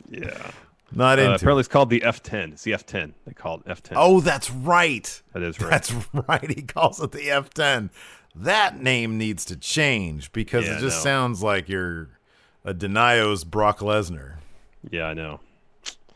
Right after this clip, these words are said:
Speaker 1: Uh, after that, we got another episode of The Bubbly Bunch. It kicks
Speaker 2: This
Speaker 1: off
Speaker 2: was,
Speaker 1: with Jer-
Speaker 2: this was better.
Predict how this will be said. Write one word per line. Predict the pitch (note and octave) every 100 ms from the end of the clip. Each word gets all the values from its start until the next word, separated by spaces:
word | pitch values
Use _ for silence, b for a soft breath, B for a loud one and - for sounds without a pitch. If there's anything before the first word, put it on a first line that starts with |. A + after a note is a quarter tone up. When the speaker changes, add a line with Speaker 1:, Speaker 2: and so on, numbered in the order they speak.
| b b b b b -
Speaker 1:
Uh, |
after | G2 G2+ A#2+ A#2 G2+
that, | A2+ A2+ A#2 -
we | G#2
got | G2+ G2+ F#2
another | G2+ G2+ G2
episode | G2 - G#2+ G2+
of | - G2 F#2+ E2+
The | E2
Bubbly | G2 C3 A2+
Bunch. | E2+ F#2 E2+ - - -
It |
kicks | - E3+
Speaker 2:
This | D#3
Speaker 1:
off | F#2
Speaker 2:
was, | F2
Speaker 1:
with | E2
Jer- | G2+
Speaker 2:
this | D#3 -
was | C3
better. | F2+ F#2 E2+ D#2+ D2+ D2+